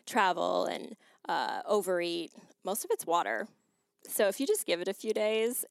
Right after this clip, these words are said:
and just jump right back into, like, I don't change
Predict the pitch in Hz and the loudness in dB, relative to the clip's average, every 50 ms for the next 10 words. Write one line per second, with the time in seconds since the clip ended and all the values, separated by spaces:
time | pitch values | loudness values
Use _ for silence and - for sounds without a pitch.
0 | _ _ - 190 185 175 185 185 - - - - 196 185 170 - - - _ _ | _ _ 0 0 0 0 -2 -6 -8 -10 -4 2 2 2 2 2 -4 -12 _ _
1 | _ _ - 175 170 170 196 214 247 - 277 269 277 - - 233 240 202 175 196 | _ _ -6 -2 2 4 4 4 4 4 4 2 4 4 2 0 0 0 0 0
2 | - - - - 269 330 349 285 - - 294 254 240 | 0 0 2 4 4 6 4 4 2 2 2 2 2